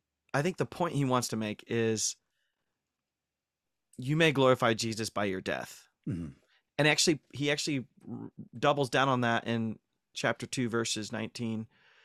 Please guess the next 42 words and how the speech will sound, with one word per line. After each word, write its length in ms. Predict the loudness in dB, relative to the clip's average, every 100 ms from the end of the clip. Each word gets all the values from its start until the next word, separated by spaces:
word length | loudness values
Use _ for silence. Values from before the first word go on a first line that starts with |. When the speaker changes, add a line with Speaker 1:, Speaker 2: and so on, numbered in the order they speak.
| _ -6
Speaker 1:
uh, 120 | -4
eighteen, 260 | -2 -2 -2
nineteen, 300 | -2 -2 -2
where 80 | -4
he 60 |
says, 300 | -2 0 0 0
"Even 180 | 2 2
if 140 | 4
I'm 140 | 2
being 180 | 2 -2
poured 240 | 0 0 2
out 80 |
as 80 | 2
a 40 | -2
drink 280 | -8 -4
offering 400 | -4 -4 -6 -8
on 80 | -8
the 60 | -8
sacrifice 560 | -6 -8 -6 -4 -4
and 100 | -4
service 340 | -6 -6 -6 -8
of 80 | -8
your 120 | -8
faith, 340 | -6 -6 -6
I'll 120 | -10 -10
rejoice." 480 | -10 -8 -6 -8 -10 -18 -20 -20 -20 _
What 120 | -2
he's 120 | 0 2
saying 300 | 2 2 2
is, 240 | 2 -2 _ 2
I 200 | 4 4
might 360 | 4 4 2
die, 500 | 2 4 4 2 -2 -6
and 220 | -6 -4
you 240 | -2 0 2
need 260 | 0 0
to 80 | -2
be 220 | -2 0
okay 380 | 0 -2 -2 -2
with 220 | -2 -4
that. 440 | -4 -6 -6 -12 -14 _ _
Speaker 2:
Yeah. 180 | -12 -10